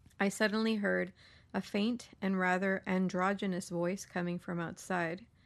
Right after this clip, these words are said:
It was a little high-pitched and whiny. It's hard to recall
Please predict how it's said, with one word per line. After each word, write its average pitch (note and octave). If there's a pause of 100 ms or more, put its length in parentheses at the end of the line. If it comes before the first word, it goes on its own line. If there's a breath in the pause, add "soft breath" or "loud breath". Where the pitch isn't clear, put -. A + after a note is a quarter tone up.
(600 soft breath)
It G#3
was G#3+
a G3
little C4+
high-pitched G3
and F3
whiny. F#3 (920 soft breath)
It's -
hard C#4
to D#4+
recall G#3